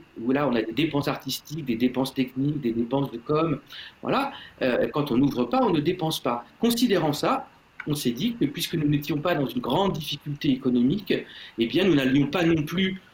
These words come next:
exercer sur les fonds de soutien du C N M ou de la région, ni exercer le chômage partiel,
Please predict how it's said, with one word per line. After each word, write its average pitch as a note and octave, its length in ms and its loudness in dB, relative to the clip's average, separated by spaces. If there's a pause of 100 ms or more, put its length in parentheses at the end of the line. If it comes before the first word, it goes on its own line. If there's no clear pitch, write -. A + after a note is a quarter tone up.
(140)
exercer F3+ 800 2 (300)
sur - 160 0
les D3+ 120 4
fonds D3+ 160 -2
de D3+ 40 0
soutien D3+ 600 0
du C3 160 -2
C D3 180 0
N C#3 160 4
M D3 300 2 (200)
ou C#3 40 0
de B2 80 -2
la B2 80 0
région, C3 420 2 (260)
ni E3+ 180 4
exercer E3 680 2 (220)
le C3+ 100 2
chômage C3 380 0
partiel, A3+ 480 0